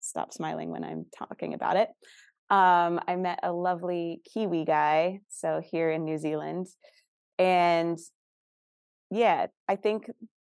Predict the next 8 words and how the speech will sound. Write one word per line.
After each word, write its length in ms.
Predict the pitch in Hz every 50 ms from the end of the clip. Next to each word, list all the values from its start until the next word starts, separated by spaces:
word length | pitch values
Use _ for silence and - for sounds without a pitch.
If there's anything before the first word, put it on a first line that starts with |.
| _ _ _ _ _ _ _ _ _ _ _ -
it's 160 | 208 208 -
just 240 | - 262 254 262 -
interesting. 400 | 196 196 190 185 - - 170 170
The 100 | 170 170
reason 300 | 175 208 226 214 233 220
that 140 | 202 185 190
this 220 | - 180 - - -
co-, 140 | - -